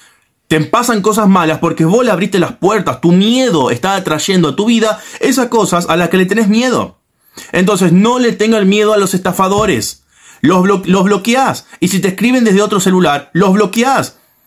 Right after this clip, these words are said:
Y si te escriben desde, de-, desde diez mil números de WhatsApp, los volvés a bloquear. Punto. En el peor de los casos, deberías cambiar tu número de teléfono.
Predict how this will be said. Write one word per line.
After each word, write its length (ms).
Y 140
si 100
te 80
escriben 280
desde, 320
de-, 180
desde 300
diez 160
mil 160
números 240
de 60
WhatsApp, 340
los 120
volvés 340
a 60
bloquear. 480
Punto. 640
En 120
el 160
peor 160
de 60
los 140
casos, 300
deberías 340
cambiar 280
tu 80
número 220
de 100
teléfono. 720